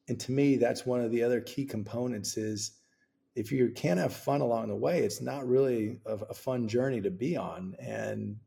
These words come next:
and that's part of the growth of it and loving the,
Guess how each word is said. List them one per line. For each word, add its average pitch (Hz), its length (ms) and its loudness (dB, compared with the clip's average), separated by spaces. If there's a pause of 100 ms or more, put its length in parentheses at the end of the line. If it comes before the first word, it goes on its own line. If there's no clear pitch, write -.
(120)
and 110 140 -8
that's 120 200 -2 (200)
part 165 260 6
of 123 140 4
the 117 80 -2
growth 123 540 2
of 113 160 -2
it 113 160 0
and 110 120 -6
loving 127 460 0
the, 107 240 -2